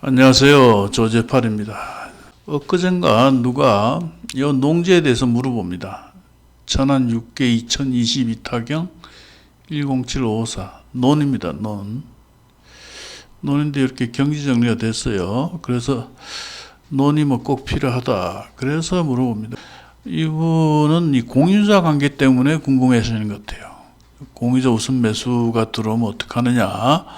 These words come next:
그리고 지분을 낙찰받았을 때 사용은 어떻게 하느냐. 뭐 이런 등등을 얘기하길래 뭐 공유자와 협의가 된다면 모를까, 협의가 되지 않는다면 뭐 공유를 분할 소송해서 지분을 해소해서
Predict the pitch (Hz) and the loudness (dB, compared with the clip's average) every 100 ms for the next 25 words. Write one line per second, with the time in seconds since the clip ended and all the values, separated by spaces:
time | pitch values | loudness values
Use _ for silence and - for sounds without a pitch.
0 | - - - - - _ - 131 131 123 | -20 -18 -18 -20 -20 _ -4 0 0 0
1 | - 147 160 143 117 - 131 120 120 117 | -2 -2 0 2 2 0 -2 0 -2 -4
2 | - 123 117 - 160 165 156 - 143 151 | -4 -4 -4 2 2 2 -2 -2 2 2
3 | 156 117 - - - 117 117 104 90 - | 2 0 -2 -4 -2 0 -2 -4 -8 -10
4 | - - 123 135 131 151 156 139 139 151 | -14 -14 -14 -10 -8 -6 -4 -2 -2 0
5 | 143 113 117 113 131 143 135 98 95 131 | 2 2 2 0 0 0 0 0 0 -2
6 | 190 - - - - - - - - - | -4 -10 -20 -16 -14 -12 -14 -16 -16 -10
7 | 156 - 147 160 156 165 143 113 127 143 | -8 -2 0 2 2 6 8 8 6 4
8 | 123 151 160 156 131 117 127 131 123 107 | 2 0 0 0 0 0 2 2 2 -2
9 | 117 120 135 147 135 120 120 98 104 113 | -2 -2 0 0 0 0 -2 -2 -2 -2
10 | 120 143 139 95 104 120 165 185 - - | 0 2 2 0 -4 -4 -4 -6 -12 -20
11 | - - - - - - _ _ - 120 | -20 -20 -20 -20 -20 -20 _ _ -10 -10
12 | - 147 165 165 135 127 147 131 139 127 | -4 -2 0 2 2 4 4 4 0 0
13 | 123 131 - 98 117 - 131 135 147 131 | 2 2 2 4 2 0 -2 0 0 0
14 | 127 127 135 127 117 165 190 202 | -2 -2 0 0 2 6 6 4